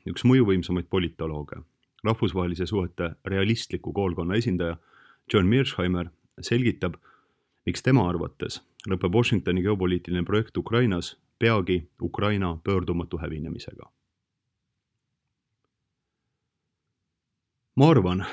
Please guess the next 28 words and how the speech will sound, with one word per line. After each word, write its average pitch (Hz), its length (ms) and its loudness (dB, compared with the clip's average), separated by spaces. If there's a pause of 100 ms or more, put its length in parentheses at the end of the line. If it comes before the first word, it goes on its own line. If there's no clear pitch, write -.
(280)
et 95 120 -4
tänaseks 131 440 4
huvitab 107 340 0
kõiki, - 460 0 (440)
millega 117 280 6
see 95 120 0
lugu 98 240 2
Ukrainas 90 440 -2
lõpeb. - 380 -10 (1200)
Lubage, 139 240 4
ma 113 140 8
ütlen 98 320 0 (100)
paar 117 220 4
sõna 120 240 2
selle 87 240 -4
kohta 87 380 -4 (400)
ja 101 100 2
las 131 160 4
ma 117 80 6
alustan 92 480 0
U 92 160 -2
S - 160 -2
A 92 280 -2
tegutsemisviisist. 85 1000 -6 (1200)
U 107 100 8
S - 80 2
A 151 80 6
strateegia 98 640 4